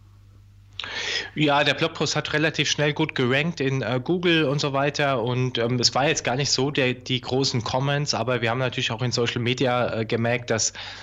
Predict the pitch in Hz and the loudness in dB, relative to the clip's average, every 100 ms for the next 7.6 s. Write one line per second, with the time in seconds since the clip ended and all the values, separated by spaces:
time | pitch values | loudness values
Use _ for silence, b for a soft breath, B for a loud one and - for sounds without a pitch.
0 | B - - 110 110 - 117 - 123 - | B -10 -4 -2 -2 -2 -2 -2 -2 -2
1 | 123 123 123 - 190 - - 160 - 135 | 0 -2 -2 -2 0 0 -2 -2 -2 -2
2 | 139 - - 120 117 113 113 B B B | 0 -2 0 -2 0 0 -2 B B B
3 | B 104 117 113 - 123 123 135 123 120 | B -2 0 4 4 4 0 0 -2 -2
4 | - 139 151 135 117 143 160 143 135 135 | -2 0 0 -2 -2 0 2 2 2 0
5 | 123 - 131 127 113 117 - - 117 113 | 0 2 0 0 0 0 0 0 0 2
6 | 113 117 107 110 104 113 110 - 110 - | 0 0 0 -2 0 0 0 -2 -4 -4
7 | 107 104 107 104 104 101 | -2 -2 -2 0 0 -2